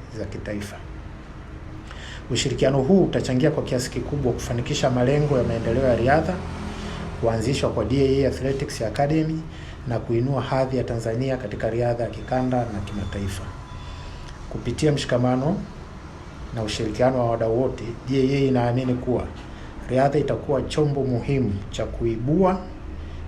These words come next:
vipaji, kukuza nidhamu, kuimarisha afya ya jamii na kuijengea Tanzania heshima na mafanikio katika uwanja wa michezo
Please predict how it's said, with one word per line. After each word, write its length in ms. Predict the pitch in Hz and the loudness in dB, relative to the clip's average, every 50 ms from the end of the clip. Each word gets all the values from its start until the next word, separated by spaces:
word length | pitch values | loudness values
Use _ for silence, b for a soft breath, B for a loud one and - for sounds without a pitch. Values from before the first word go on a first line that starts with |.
| B - - | B -8 -8
vipaji, 500 | 98 98 - 147 156 160 160 160 170 170 | -8 0 4 4 4 4 4 2 0 0
kukuza 600 | 170 170 - - - - - - 135 131 123 120 | -2 -4 -8 -8 -8 -8 -4 -4 -2 0 0 0
nidhamu, 480 | 107 107 104 104 127 147 160 170 170 170 165 - - - | 0 0 2 2 4 4 4 2 0 -2 -6 -6 -4 -2
kuimarisha 520 | 120 113 110 110 110 131 135 135 143 120 | -2 -2 0 0 -2 -2 -2 -2 -2 0
afya 260 | 127 127 123 - 127 120 | 0 0 0 0 -2 -4
ya 60 | 110 | -2
jamii 480 | 104 107 110 113 127 151 165 165 160 160 B B B B B B B B B B - | -2 -2 -2 0 0 0 2 2 0 0 B B B B B B B B B B -4
na 120 | 117 117 | -2 -2
kuijengea 720 | 110 - 117 117 113 113 120 120 120 123 123 139 139 143 - | 0 2 2 2 2 2 2 2 4 4 4 4 4 2 0
Tanzania 640 | - - 113 117 117 110 117 113 123 131 139 135 127 | 0 0 0 0 2 0 2 2 2 2 2 2 0
heshima 560 | 123 - - 139 131 - - 139 143 131 123 | -2 0 0 0 0 0 -2 -2 -2 -2 0
na 60 | 117 | -2
mafanikio 640 | 113 113 110 - - 107 107 110 110 - - 131 127 127 | -2 -2 -4 -4 -4 -4 -4 -4 -4 -2 0 0 0 0
katika 380 | 123 104 98 - 101 - 110 | 0 -4 -4 -6 -6 -4 -4
uwanja 440 | 104 104 107 110 117 113 110 113 113 107 104 - - - - 104 101 | -2 -2 -2 -2 -2 -2 -2 -2 -4 -4 -4 -8 -10 -12 -10 -8 -6
wa 60 | 98 98 98 | -6 -4 -4
michezo 380 | 98 - - 110 107 104 104 | -4 -6 -6 -6 -8 -8 -8